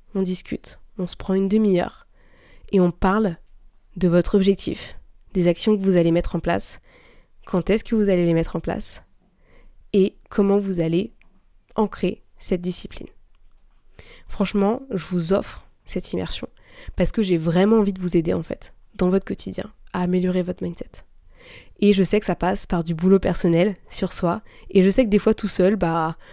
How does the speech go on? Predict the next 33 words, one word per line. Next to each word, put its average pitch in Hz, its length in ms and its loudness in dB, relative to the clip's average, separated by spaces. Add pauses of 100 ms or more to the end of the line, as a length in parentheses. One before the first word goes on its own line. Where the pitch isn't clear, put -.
(300)
on 185 100 2
n'est 185 100 6
pas 214 140 4
dans 220 100 4
le 220 60 6
mood, 202 600 6 (400)
on 190 100 -2
n'est 180 140 2
pas 185 180 0
motivé, 196 1000 4
on 175 140 -2
a 160 80 0
peur, 190 460 4
on 180 80 -4
sait - 100 -6
pas - 140 -6
trop - 120 -8
par 190 200 -8
où 180 60 -10
commencer. 196 680 -2
Donc 185 160 -4
du 175 140 -6
coup, 220 100 -8
je 190 60 -12
me 180 100 -2
dis, 196 320 -2 (520)
moi, 185 480 2 (600)
j'ai 175 200 0
envie 208 180 2
de 190 80 -12
vous 180 140 -2
aider 175 160 -2
là-dessus. - 420 -6